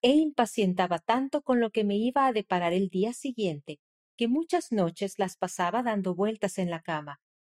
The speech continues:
en un duermevela y haciendo viajes frecuentes hasta la ventana, dejando escapar un suspiro de decepción cada vez que veía que aún estaba oscuro. Me parecía que la mañana tardaba una eternidad en llegar.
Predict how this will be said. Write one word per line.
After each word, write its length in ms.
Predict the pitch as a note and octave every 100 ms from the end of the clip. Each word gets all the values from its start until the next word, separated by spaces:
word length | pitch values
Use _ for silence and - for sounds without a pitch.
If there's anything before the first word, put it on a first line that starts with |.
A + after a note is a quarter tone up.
| -
en 180 | F#3+
un 160 | G#3 B3+
duermevela 800 | B3+ B3 A3+ G#3+ F#3+ E3+ D#3+ D#3+ _ _
y 120 | A3
haciendo 420 | A#3+ - A#3+ A3 G#3+
viajes 460 | A3+ C#4+ D#4+ D4+
frecuentes 680 | - C#4+ - G3 E3+ G3 -
hasta 240 | G3 -
la 100 | G3
ventana, 560 | F#3 F3+ F3+ E3 D3+ D3 _ _ _ _
dejando 460 | E3 - G#3 B3+ D4
escapar 420 | - C4+ B3 A3+
un 100 | G#3+
suspiro 560 | - G#3 - G#3+ G3+
de 100 | G3
decepción 760 | F#3+ F#3+ G3 - - A3 A3 G#3+ _ _
cada 260 | - D4+ F4
vez 260 | - G3 -
que 140 | G3+
veía 420 | F3 E3 F3+ F3+
que 180 | F3+ E3
aún 360 | C#3+ F#3+ C#4+ D4+
estaba 360 | - G3 E3+
oscuro. 520 | D#3+ - - D#3+ C#3+ - _ _ _ _ _ _
Me 140 | - G3+
parecía 560 | G#3 G3 - B3 C4+
que 140 | C4 C4
la 100 | C4
mañana 540 | A#3 G3+ D#3+ C#3+ C#3+ -
tardaba 540 | G3 F#3 G#3 G#3 -
una 360 | - D4 D4+ C4+
eternidad 640 | A#3+ G#3+ G3 F#3+ G3 G3
en 160 | F3+ E3
llegar. 440 | E3+ D#3+ D3 C#3+